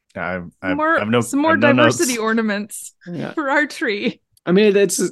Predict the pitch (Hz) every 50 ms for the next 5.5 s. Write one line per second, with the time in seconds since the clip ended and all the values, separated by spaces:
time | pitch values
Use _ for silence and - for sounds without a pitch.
0 | - _ _ _ _ - 143 170 185 175 156 - 170 151 139 - 151 - 165 147
1 | 143 139 135 135 127 127 127 120 - 139 120 - 135 127 123 - - 139 123 123
2 | 123 120 120 123 - 107 120 117 - - 117 120 120 117 _ - 127 127 127 117
3 | 113 - _ _ _ _ _ _ - - 160 160 143 143 - - _ _ _ _
4 | _ _ _ - _ - - _ _ _ - 165 143 190 185 190 170 - 190 165
5 | 156 - - - 156 147 139 - -